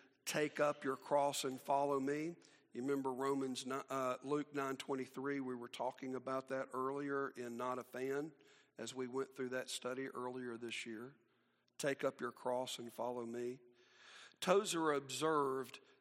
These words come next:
that we all must live a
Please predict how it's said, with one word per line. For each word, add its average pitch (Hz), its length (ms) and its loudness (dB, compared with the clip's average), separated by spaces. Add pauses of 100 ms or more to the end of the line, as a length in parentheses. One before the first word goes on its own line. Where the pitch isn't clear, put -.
(120)
that 131 340 2 (1300)
we 147 180 4
all 143 520 6 (760)
must 131 360 0
live 120 460 0 (840)
a 117 140 -2